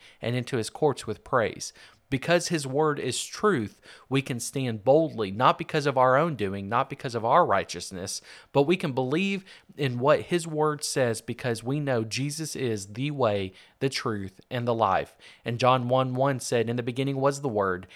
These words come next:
and the Word was with God, and the Word was God." So because of that, we can believe in the scripture. We can believe that all things work together for the good, to them that love God, to them who are the called according to his purpose. We can believe greater is he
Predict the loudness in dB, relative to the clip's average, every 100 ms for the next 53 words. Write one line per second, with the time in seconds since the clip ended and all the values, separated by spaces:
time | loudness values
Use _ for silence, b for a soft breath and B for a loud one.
0 | B -6 -2 0 0 0 -4 0 0 2
1 | 2 2 2 -2 b b -6 -4 -2 -2
2 | -2 -4 -2 -2 -2 -2 -2 -4 -10 b
3 | b -6 0 0 0 0 4 4 4 2
4 | -2 -4 -2 0 -2 -4 -4 -2 -4 -2
5 | -6 -6 B B B -2 0 0 0 0
6 | 2 8 8 8 4 -4 -4 -4 -6 -6
7 | -6 -6 -6 -8 -10 -6 -4 -4 -8 b
8 | b -2 0 0 0 2 0 0 -4 -4
9 | -6 -4 -4 -4 -8 _ _ -6 0 2
10 | 0 2 4 4 -2 -6 -8 -8 -10 -12
11 | -8 -8 -8 -10 -10 -14 b b b -4
12 | -2 0 0 0 0 2 4 4 0 -2
13 | -2 -2 -2